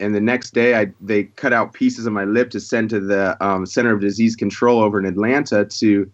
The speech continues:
um, you know, get it diagnosed. But if he hadn't diagnosed it and sent these samples to the C D C s-, specifically to look for leishmaniasis, I mean,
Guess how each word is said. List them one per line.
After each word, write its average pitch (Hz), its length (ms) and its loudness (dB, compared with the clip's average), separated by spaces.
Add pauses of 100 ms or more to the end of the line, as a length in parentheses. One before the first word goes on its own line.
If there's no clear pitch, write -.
(680)
um, 110 280 2
you 117 140 2
know, 110 100 2
get 131 160 2
it 113 100 2
diagnosed. 120 520 0
But 131 80 -2
if 113 140 -4
he 170 240 -6
hadn't 156 300 -2
diagnosed 131 540 -2
it 170 120 -4
and 110 140 -6
sent 147 520 -4
these 123 260 0
samples 127 500 -4
to - 140 -14
the 113 60 -2
C 120 240 0
D 120 160 2
C 123 280 4
s-, 135 220 -4
specifically - 920 -2
to 135 120 2
look 135 260 2
for 120 120 0
leishmaniasis, 120 760 -2
I 120 40 0
mean, 110 260 0